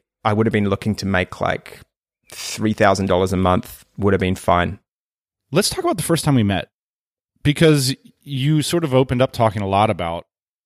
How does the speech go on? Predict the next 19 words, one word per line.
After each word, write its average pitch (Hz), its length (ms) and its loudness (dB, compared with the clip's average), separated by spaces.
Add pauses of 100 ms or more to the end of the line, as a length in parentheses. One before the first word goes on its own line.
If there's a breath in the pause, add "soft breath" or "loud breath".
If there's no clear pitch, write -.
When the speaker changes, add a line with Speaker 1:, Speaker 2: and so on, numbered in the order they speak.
(140)
Speaker 2:
having 101 240 -2
listened 101 260 -4
to - 80 -12
these 90 180 -6
shows 131 540 2
and 95 340 -8 (100)
heard 117 260 0
about 104 260 0
these 101 180 -4
people, 104 380 0
and 98 280 -4 (440)
I 110 80 -6
guess 165 200 0
you 185 100 0
weren't 131 260 0
gonna 117 180 -4
come, 101 600 -4 (640)
and 107 200 -2
then 113 640 2